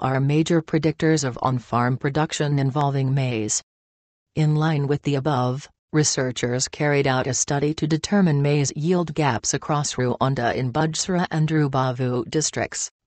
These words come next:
representing two contrasting agroecological zones. The study also aimed to devise appropriate strategies for managing maize yield gaps to ensure food security in Rwanda. One of the researchers,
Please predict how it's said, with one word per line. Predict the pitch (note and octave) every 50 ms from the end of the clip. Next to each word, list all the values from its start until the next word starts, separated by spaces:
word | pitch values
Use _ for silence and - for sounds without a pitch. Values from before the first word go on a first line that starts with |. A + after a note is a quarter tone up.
| -
representing | - F3+ F3+ - F3 D#3+ D3+ D#3 D3 C#3+ - C3+ C3 C3 B2+
two | - - - F3
contrasting | E3+ - F3 D#3 D3+ - - - F3 E3 E3 - - - D3+ C#3+ D3
agroecological | C#3+ C3+ C#3 C#3 D3+ - D3+ C3+ B2+ - - D#3+ D3+ C3+ C3+ C3 C3 C3 - B2+ - - B2 A#2+ G#2+
zones. | - - C3+ B2 A#2+ A#2 A2+ G#2+ G#2 G#2+ - - - _ _ _ _ _ _ _ _ -
The | D3+ D#3
study | D3+ - - G3 F3 E3+ F#3 F3+
also | - - D3 D3+ E3 - - D#3+ C3+ B2 -
aimed | B2 B2 A#2+ A#2 A#2+ B2 -
to | D#3
devise | C#3+ D3 C3+ C#3+ D3 C#3+ C#3+ C#3+ C3
appropriate | C3+ A#2+ - - F#3+ F#3 - - E3+ E3 D#3 C#3 - -
strategies | - - - F3 E3+ E3+ E3 D3+ C3+ - B2+ A#2+ B2 - - -
for | _ - C#3+ C#3+
managing | C#3+ D3 D3+ D#3 E3 F3 E3 - E3+ E3 D#3
maize | D3+ D#3 D3+ D3 C3+ C3+ -
yield | D3 D#3 F3+ F3+ F3 D#3+ D3+ -
gaps | D#3 D3 B2+ A2+ - - - -
to | - D3+ D3
ensure | C#3+ C#3+ C#3+ - - F3 E3+ F3 E3+
food | - - E3 E3 D#3 C#3+ -
security | - C#3+ C3 - - C#3 C3 C3 C3 D3+ D3
in | E3 D#3+ C#3 C#3+ C#3+
Rwanda. | D3+ D3+ C#3+ D3 D#3 D#3 D3+ C3+ B2 E2 - - _ _ _ _ _ _ _ _ _ _ _ _ _ -
One | - D#3 D#3+ D#3
of | D3 C3+
the | C#3 B2+
researchers, | C3 B2+ - - A#2 A2+ A#2+ - - C#3 C#3 C3+ C3+ C#3+ - -